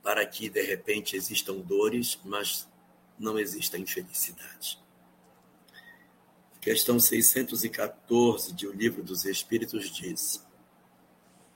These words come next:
"A lei de Deus é a única verdadeira para a felicidade do homem.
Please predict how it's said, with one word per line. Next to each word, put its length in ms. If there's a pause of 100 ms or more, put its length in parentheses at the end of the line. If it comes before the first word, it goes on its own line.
(1300)
"A 80
lei 160
de 120
Deus 360
é 80
a 40
única 380
verdadeira 720
para 240
a 40
felicidade 680
do 160
homem. 320